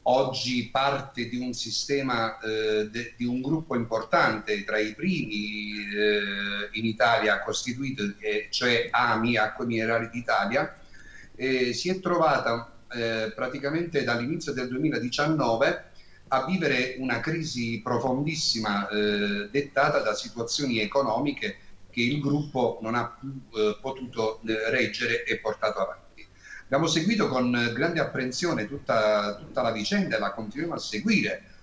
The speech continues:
ovviamente con apprensione. E, mh, l'ultima, eh, l'ultima, eh, riunione che abbiamo avuto con, eh, ami e, eh,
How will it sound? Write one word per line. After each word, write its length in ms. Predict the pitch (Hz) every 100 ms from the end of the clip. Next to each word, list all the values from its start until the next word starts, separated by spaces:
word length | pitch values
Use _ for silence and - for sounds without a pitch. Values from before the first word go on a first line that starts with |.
| -
ovviamente 520 | 104 110 120 110 110
con 140 | 107
apprensione. 800 | 107 104 104 98 95 - 85 - - - - - - -
E, 440 | 175 156 127 127
mh, 520 | 120 127 123 123 117 135
l'ultima, 720 | 202 208 - 160 127 123 -
eh, 1400 | 120 120 113 113 110 107 107 107 104 101 101 98 101 101
l'ultima, 640 | 131 147 147 139 123 117
eh, 240 | - 120 113
riunione 460 | 127 131 151 165
che 100 | 110
abbiamo 240 | 101 101 107
avuto 320 | 139 170 113
con, 260 | 104 104 107 104 101 104
eh, 1120 | 110 104 104 101 101 98 98 95 98 95 95 -
ami 600 | 120 123 160 180 117 110
e, 340 | 117 110 104 -
eh, 360 | 104 98 95